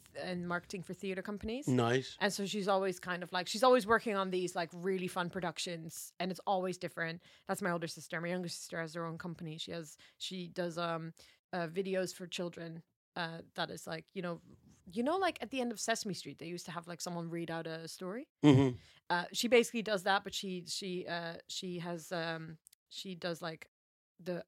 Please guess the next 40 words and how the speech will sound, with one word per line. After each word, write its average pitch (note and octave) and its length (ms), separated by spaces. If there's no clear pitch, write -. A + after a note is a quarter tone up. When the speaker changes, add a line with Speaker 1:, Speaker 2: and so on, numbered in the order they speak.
Speaker 1:
editing F#3+ 360
with F3 140
classical F#3 360
music F3+ 440
and F3+ 200
with F#3 120
the F3+ 60
pictures G#3+ 320
from G#3+ 140
the F#3+ 80
book. G#3+ 220
So - 100
she's - 160
got G3 220
all F3 140
the, E3+ 140
like, D#3+ 300
publishers F3 480
to - 100
give D#3+ 140
her F3 60
the E3 100
rights. D#3 580
Speaker 2:
Yeah, A#2 380
yeah, G#2 240
yeah. G2 240
Speaker 1:
And F3+ 160
so F#3 80
she's - 260
made F3 220
this, F3 160
like, E3 160
beautiful, F3 460
and E3+ 120
then F#3 80
someone's F3+ 280
actually - 300
reading E3+ 280
them E3+ 140
out, F3+ 300